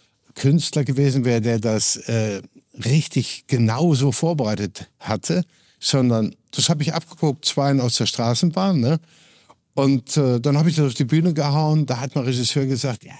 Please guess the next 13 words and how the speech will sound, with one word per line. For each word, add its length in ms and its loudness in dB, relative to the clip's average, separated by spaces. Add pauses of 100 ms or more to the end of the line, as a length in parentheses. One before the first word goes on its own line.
(140)
hey, 320 -2
hey, 160 0
da 120 -2
müssen 240 2
wir 120 0
weiter 220 0
dran 220 0
basteln, 380 -2
das 200 -2
ist, 240 -2 (300)
das 160 -2
ist 160 -2
geil." 320 -4